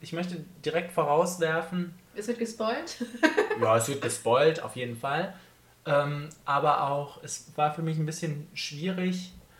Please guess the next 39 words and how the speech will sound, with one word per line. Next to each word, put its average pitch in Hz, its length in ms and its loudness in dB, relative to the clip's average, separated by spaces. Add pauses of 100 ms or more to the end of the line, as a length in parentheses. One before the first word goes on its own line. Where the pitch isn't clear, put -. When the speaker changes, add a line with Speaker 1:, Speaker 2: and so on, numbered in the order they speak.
(120)
Speaker 1:
Also, 147 220 -6 (1120)
wir 131 240 -6
haben 156 160 2
diesen 151 200 -4
Film 160 200 0
ja 151 100 4
jetzt, 156 360 -4
diesen 135 420 -6
auch 151 260 2
schon - 140 -2 (300)
öfters - 420 -2
gesehen. 110 240 -6
Ich 120 80 -6
weiß 131 120 0
gar 95 120 -2
nicht, 95 160 -8
fünf, 156 260 -2
sechs - 260 -2
Mal 123 220 2
bestimmt 120 500 -4
schon. 170 460 0
Speaker 2:
<laughs> 180 60 -10
Speaker 1:
So - 80 6
kommt 131 240 -4
es 131 100 -4
mir 135 100 -4
zumindest 135 460 -6
vor. 151 380 -4 (420)
Und, 139 460 -6
ähm, 135 400 -4 (400)
es 131 200 -8
ist, - 240 -12 (360)
es 139 180 -10
wird 147 120 -6
immer 180 180 4
schwieriger, 180 420 2
sich 156 200 -6
zurückzuversetzen 165 840 -4
in, 147 160 0